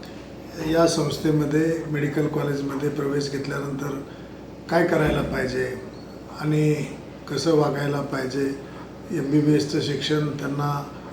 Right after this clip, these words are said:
कशा पद्धतीने या ठिकाणी दिलं जातं, याचं सर्व डीन्स ॲड्रेस या कार्यक्रमातून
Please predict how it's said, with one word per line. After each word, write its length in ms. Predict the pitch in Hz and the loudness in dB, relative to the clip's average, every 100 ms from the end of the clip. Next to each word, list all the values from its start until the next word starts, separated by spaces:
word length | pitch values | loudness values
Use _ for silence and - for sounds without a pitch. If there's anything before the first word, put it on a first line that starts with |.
| - - - | -14 -14 -6
कशा 200 | 147 160 | 0 2
पद्धतीने 540 | 151 147 151 151 151 151 | 2 4 4 4 2 2
या 140 | 143 | 0
ठिकाणी 360 | 147 143 143 143 | -2 -2 0 0
दिलं 280 | 147 147 147 | 2 2 2
जातं, 420 | 143 131 135 120 - - - - | 2 0 -2 -4 -8 -12 -12 -6
याचं 300 | 139 147 147 | -4 2 2
सर्व 420 | 127 143 139 143 143 143 - - - - | 2 0 2 2 2 -2 -8 -14 -12 -2
डीन्स 300 | 143 160 165 | 4 4 4
ॲड्रेस 440 | 151 127 143 139 151 | 0 0 0 0 0
या 60 | |
कार्यक्रमातून 880 | 131 135 135 - 135 139 139 151 151 | -2 -2 -4 -4 -4 -4 -2 0 0